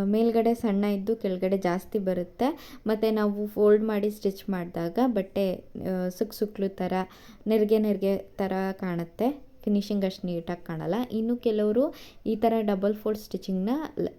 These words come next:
ಪೆಟಿಕೋಟ್ನ ಮಧ್ಯದಲ್ಲೂ ಮಾಡ್ತಾರೆ. ಅಲ್ಲೂ ಮಾಡಬೇಡಿ, ಅಲ್ಲೂ ಅಷ್ಟೇ ಫಿನಿಶಿಂಗ್ ನೀಟಾಗಿ ಬರಲ್ಲ. ನಾನು ವಿಡಿಯೋಲಿ ಹೇಳ್ಕೊಡ್ತಿರೋ ರೀತಿ ಕುಚ್ಚಿಂದ ಮೇಲ್ಗಡೆ, ಕೆಳಗಡೆ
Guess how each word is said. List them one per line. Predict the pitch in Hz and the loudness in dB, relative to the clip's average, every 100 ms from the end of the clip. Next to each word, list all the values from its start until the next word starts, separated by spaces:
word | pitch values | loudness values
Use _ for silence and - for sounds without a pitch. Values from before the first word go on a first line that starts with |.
| 196 | -8
ಪೆಟಿಕೋಟ್ನ | - 214 240 240 240 254 | 0 0 2 0 0 0
ಮಧ್ಯದಲ್ಲೂ | 208 185 226 214 208 | 0 0 0 2 0
ಮಾಡ್ತಾರೆ. | 202 170 - 160 - - - - | -2 -4 -6 -8 -8 -12 -20 -6
ಅಲ್ಲೂ | - 214 214 | 2 6 8
ಮಾಡಬೇಡಿ, | 247 208 180 175 214 | 6 4 0 0 2
ಅಲ್ಲೂ | 247 185 202 | 4 2 2
ಅಷ್ಟೇ | 202 202 185 180 - | 0 0 -4 -4 -4
ಫಿನಿಶಿಂಗ್ | 202 185 - 185 | -2 -2 -2 -4
ನೀಟಾಗಿ | 180 165 170 165 | -4 -4 -4 -4
ಬರಲ್ಲ. | 160 151 196 320 247 - - - | -4 -2 0 -2 -4 -16 -10 0
ನಾನು | 214 240 277 - | 2 4 2 0
ವಿಡಿಯೋಲಿ | 214 214 226 220 | -2 2 2 2
ಹೇಳ್ಕೊಡ್ತಿರೋ | 226 196 208 208 196 - 185 180 | 2 0 0 -2 -4 -4 -2 -2
ರೀತಿ | 170 170 - 302 - - | -2 -4 0 0 -2 -10
ಕುಚ್ಚಿಂದ | - - - 220 214 | -16 -6 -2 0 0
ಮೇಲ್ಗಡೆ, | 202 180 185 202 196 185 - - | -2 0 0 2 2 2 -4 -10
ಕೆಳಗಡೆ | 185 185 202 214 226 | -4 -2 2 4 4